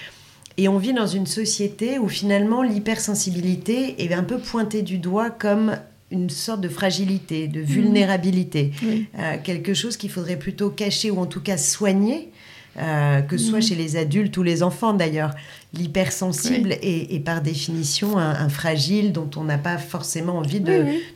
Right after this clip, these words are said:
Speaker 1: de faire
Speaker 2: Hmm.
Speaker 1: un allié ou un collaborateur ou un compagnon de vie.
Speaker 2: Hmm.
Speaker 1: Et pour autant, c'est celui qui, euh, qui est le plus naturellement, in-, de façon innée, spontanément, euh,
Speaker 2: Hmm.
Speaker 1: connecté à l'invisible.
Speaker 2: Oui, absolument.
Speaker 1: Alors, c'est une force ou une, une faiblesse d'être
Speaker 2: Alors, m-,
Speaker 1: hypersensible ?
Speaker 2: moi, j'aime,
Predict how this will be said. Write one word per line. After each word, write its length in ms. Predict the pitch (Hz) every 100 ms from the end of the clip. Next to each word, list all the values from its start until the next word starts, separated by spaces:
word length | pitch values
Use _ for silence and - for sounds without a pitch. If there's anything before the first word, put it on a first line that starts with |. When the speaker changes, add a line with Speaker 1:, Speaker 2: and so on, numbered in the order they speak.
| 143
Speaker 1:
de 40 |
faire 180 | 135 180
Speaker 2:
Hmm. 40 |
Speaker 1:
un 100 | 165 156
allié 340 | 151 151 196
ou 120 | 185
un 80 | 160
collaborateur 800 | 147 165 143 139 143 143 190 185
ou 60 |
un 60 | 151
compagnon 440 | 147 147 147 156
de 80 | 190
vie. 300 | 175 202 - - -
Speaker 2:
Hmm. 280 | 269 233 220 214 - -
Speaker 1:
Et 100 | 170
pour 240 | - 190
autant, 340 | 185 180 226
c'est 180 | 240 -
celui 580 | 156 - 180 175 202 226
qui, 300 | - 175 165
euh, 360 | 151 147 143 139 139 143 - -
qui 200 | - 170
est 40 |
le 140 | 156 147
plus 480 | - 214 - - -
naturellement, 1000 | 175 170 175 180 175 - 165 180 220 220 -
in-, 180 | 190 160
de 100 | 151
façon 260 | 165 143
innée, 320 | 165 165 180 214
spontanément, 840 | - 170 160 165 156 165 180 180
euh, 160 | 156
Speaker 2:
Hmm. 360 | 151 240 214 220
Speaker 1:
connecté 460 | 214 160 151 - 185
à 40 |
l'invisible. 560 | 160 151 170 160 135 131 - _ -
Speaker 2:
Oui, 220 | 254 302 320 -
absolument. 500 | 285 - 294 247 214
Speaker 1:
Alors, 140 | 196 143
c'est 140 | 180
une 100 | 170
force 400 | 170 254 262 -
ou 80 | 214
une, 360 | 170 160 151 143
une 140 | 170
faiblesse 540 | 147 160 147 151 151 147
d'être 100 | 143
Speaker 2:
Alors, 140 | -
m-, 60 | 143
Speaker 1:
hypersensible ? 380 | - - 147 214
Speaker 2:
moi, 120 | 233
j'aime, 320 | 226 202 196